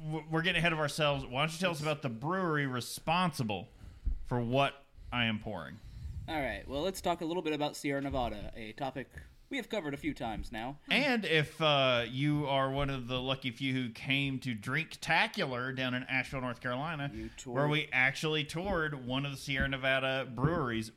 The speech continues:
Speaker 1: which is
Speaker 2: Where
Speaker 1: an amazing experience.
Speaker 2: The North Car-, uh, the, the Ashland
Speaker 1: Asheville.
Speaker 2: Asheville.
Speaker 1: North.
Speaker 2: Sorry, wrong state.
Speaker 1: <laughs>
Speaker 2: The Asheville Brewery, uh, is, is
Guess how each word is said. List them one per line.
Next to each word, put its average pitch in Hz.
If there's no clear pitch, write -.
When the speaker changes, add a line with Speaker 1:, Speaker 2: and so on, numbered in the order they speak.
Speaker 1:
which 131
is 127
Speaker 2:
Where 135
Speaker 1:
an 131
amazing 127
experience. 113
Speaker 2:
The 123
North 156
Car-, 175
uh, 151
the, 139
the 131
Ashland 151
Speaker 1:
Asheville. 127
Speaker 2:
Asheville. 135
Speaker 1:
North. -
Speaker 2:
Sorry, 127
wrong 143
state. 127
Speaker 1:
<laughs> -
Speaker 2:
The 160
Asheville 190
Brewery, 135
uh, 123
is, 120
is 107